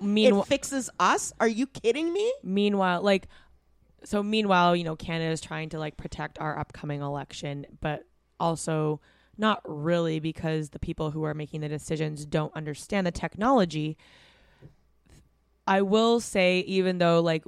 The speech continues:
Speaker 1: we're s-, fucked in Canada,
Speaker 2: <laughs>
Speaker 1: um,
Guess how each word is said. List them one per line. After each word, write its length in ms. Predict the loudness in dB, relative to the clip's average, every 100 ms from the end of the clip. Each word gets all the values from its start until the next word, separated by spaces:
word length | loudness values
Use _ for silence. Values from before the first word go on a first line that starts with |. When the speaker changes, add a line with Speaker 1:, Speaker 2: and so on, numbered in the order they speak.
| -16 _ _ _ _ -8
Speaker 1:
we're 200 | -6 -6
s-, 160 | -10 -16
fucked 520 | 0 0 0 -8 _ _ _ _
in 160 | -2 0
Canada, 500 | -2 -2 -2 -4 -6 -12
Speaker 2:
<laughs> 180 | -8 2
Speaker 1:
um, 420 | 6 8 6 2